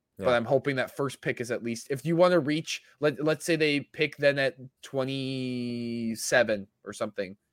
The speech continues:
Speaker 1: and you, they do exactly what they did last year and they trade for a thirty to twenty-seven, twenty-seven to thirty, somewhere
Speaker 2: Yeah.
Speaker 1: in there, fine. If you wanna reach on a defenseman at that point, go ahead.
Speaker 2: That's
Speaker 1: But
Speaker 2: when
Speaker 1: you
Speaker 2: you take a
Speaker 1: need
Speaker 2: swing,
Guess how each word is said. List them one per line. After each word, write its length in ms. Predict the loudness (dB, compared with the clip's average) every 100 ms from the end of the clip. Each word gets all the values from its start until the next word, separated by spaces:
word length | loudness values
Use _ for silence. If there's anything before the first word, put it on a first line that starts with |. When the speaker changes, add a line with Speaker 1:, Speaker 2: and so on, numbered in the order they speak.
| _ -4
Speaker 1:
and 220 | -2 0
you, 100 | 2
they 160 | 2
do 160 | 2 0
exactly 340 | 2 2 2
what 100 | -2
they 80 | 0
did 140 | 0 4
last 300 | 4 2 0
year 80 |
and 80 | -2
they 100 | -2
trade 280 | -2 -2 -2
for 380 | -2 0 2 0
a 100 | 0
thirty 400 | 0 0 0 -2
to 80 | -4
twenty-seven, 580 | -6 -6 -4 -6 -6 -6
twenty-seven 420 | -4 -2 -4 -4
to 60 | -2
thirty, 400 | 0 2 0 -4 _ -20 -6
somewhere 300 | 0 4 6
Speaker 2:
Yeah. 20 |
Speaker 1:
in 60 | 8
there, 340 | 8 8 6 _ _
fine. 340 | 6 8 8 4 -12 -14 -8
If 100 | -2
you 80 | 0
wanna 140 | 0
reach 220 | 0 -2
on 120 | -4 -4
a 40 |
defenseman 400 | -2 -2 -2 -4
at 100 | 4
that 200 | 4 6
point, 240 | 2 0 -2 _ 0
go 180 | 8 8
ahead. 260 | 8 6 0 _ _ 0
Speaker 2:
That's 220 | 4 6
Speaker 1:
But 60 | 4
Speaker 2:
when 60 |
Speaker 1:
you 60 | 2
Speaker 2:
you 60 | 2
take 160 | 2
a 20 |
Speaker 1:
need 100 | 0
Speaker 2:
swing, 400 | 2 4 4 0